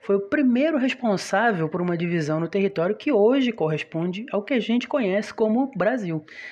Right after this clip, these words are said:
né? Na qual a porção leste ficou sob domínio de Portugal e a porção oeste ficou pertencendo à Espanha. Uma outra divisão, né,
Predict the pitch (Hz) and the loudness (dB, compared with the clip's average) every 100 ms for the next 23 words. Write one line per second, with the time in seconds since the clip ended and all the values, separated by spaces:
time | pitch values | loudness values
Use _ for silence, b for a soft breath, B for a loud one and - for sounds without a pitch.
0 | B - 131 151 147 175 - 233 240 240 | B -8 -6 -6 -6 -4 -2 -2 -2 -2
1 | - 190 175 156 160 208 - 302 - - | -2 0 2 4 2 0 -2 -4 -4 -4
2 | 185 170 - 151 156 147 143 143 185 156 | -4 -2 -2 -2 0 0 -2 -2 -6 -6
3 | 143 147 214 247 233 175 - - 151 208 | -4 -2 0 -2 -4 -8 -6 -4 0 2
4 | 156 165 190 - 254 - - 170 208 - | 2 0 -2 -6 -8 -6 -6 -2 -2 0
5 | 202 - 208 180 156 - 156 185 220 240 | -2 0 0 0 -2 -4 -2 0 -2 -2
6 | - 143 139 135 B B B B B B | -8 -6 -6 -6 B B B B B B
7 | 320 302 403 403 269 196 185 160 143 165 | 2 4 4 2 0 2 0 0 -2 -2
8 | 156 131 - _ _ - - | -2 -6 -14 _ _ -12 -12